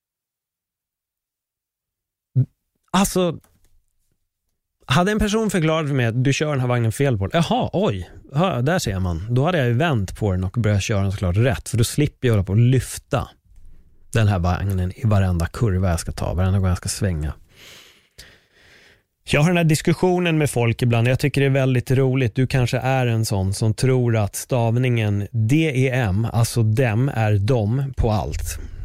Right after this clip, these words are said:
Och skriver dem på hela tiden så fort du vill skriva dem. Eh,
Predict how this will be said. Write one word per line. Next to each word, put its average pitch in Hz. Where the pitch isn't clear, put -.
Och 143
skriver 117
dem 143
på 131
hela 104
tiden 117
så 107
fort 107
du 107
vill 92
skriva 101
dem. 82
Eh, 92